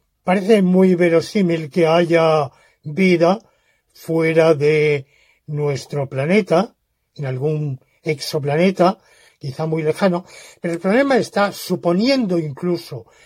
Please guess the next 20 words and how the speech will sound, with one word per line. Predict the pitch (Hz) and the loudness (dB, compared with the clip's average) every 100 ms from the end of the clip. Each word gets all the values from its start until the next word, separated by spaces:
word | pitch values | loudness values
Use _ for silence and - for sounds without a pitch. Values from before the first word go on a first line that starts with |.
| _ _ | _ _
que | - 170 | 0 2
alguna | 160 147 170 170 160 | 2 0 -2 -2 0
vez | 160 160 156 _ _ _ _ _ | 2 0 -2 _ _ _ _ _
tuviéramos | - 139 143 170 170 170 160 156 139 - - - _ _ _ _ _ _ | -12 -8 0 2 4 2 0 -2 -2 -8 -16 -20 _ _ _ _ _ _
instrumentos | 170 165 - - 160 156 175 202 190 - 165 147 - _ _ _ _ | -4 -4 -6 -8 -6 -2 0 0 -2 0 0 0 -8 _ _ _ _
que | - 160 | -12 -8
nos | 147 | -8
permitieran | - 147 143 135 175 180 170 135 _ _ _ | -8 -8 -8 -2 0 2 0 -6 _ _ _
estudiar | - 143 - 151 143 170 190 170 131 _ _ _ _ _ _ _ _ | -10 -8 -8 -12 -2 2 4 4 0 _ _ _ _ _ _ _ _
en | - 165 156 | -12 -8 -4
la | 147 | -4
distancia, | 131 - - 180 185 - 147 | -6 -12 -4 -2 -2 -4 -6
de | 131 | -4
algún | 131 131 160 | -6 -6 -6
modo, | 160 175 160 135 - _ _ _ | -2 0 0 -4 -10 _ _ _
lo | - 143 135 | -12 -10 -8
que | 143 | -10
sucede | - 131 175 165 170 | -10 -8 -6 2 2
en | 165 | 2
ellos, | 175 165 147 156 202 _ | 0 -2 -2 -2 -4 _